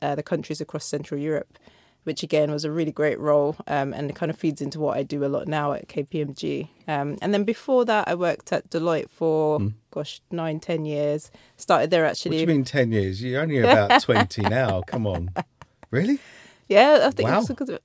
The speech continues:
Speaker 1: yeah, nine, nine-ish years. Um, yeah, I started there as a grad, though, so that was my first,
Speaker 2: Ah.
Speaker 1: first role. So I've kind of gone full circle back into professional services. Um, and then before that, I studied at Brunel, and I did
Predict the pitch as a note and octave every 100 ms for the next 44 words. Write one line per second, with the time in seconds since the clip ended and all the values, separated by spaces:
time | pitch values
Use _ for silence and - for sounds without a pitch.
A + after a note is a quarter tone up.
0 | - C#4 C#4+ C#4 C#4 C#4+ C4 C4 C4 C4
1 | - A#3+ A#3+ C4+ - - G#3+ G3+ F#3+ F#3+
2 | F#3+ _ G3+ A#3 - A3 - A#3+ F#3+ G3+
3 | F#3+ F3+ F3+ F3 E3+ - D#3 - E3 D#3
4 | D#3+ D3+ - D#3+ D3+ - A2 G2+ E3+ D#3+
5 | - D#3 E3+ - F3+ E3 F#3 F3 - -
6 | G3 F3+ - F3+ F3+ - - D#3 - -
7 | _ _ E3 D3+ F3 D#3 - D#3+ D#3 -
8 | E3 D#3+ - D#3 - E3+ F3+ - - -
9 | - - D#3 D#3 C#3+ F3+ F3 F3+ - F3+
10 | F3+ F3+ E3+ F3 E3+ F3 - F3 E3+ E3+
11 | D#3+ - D#3+ E3 G3 A#3+ _ _ _ _
12 | _ F#3 E3 - E3+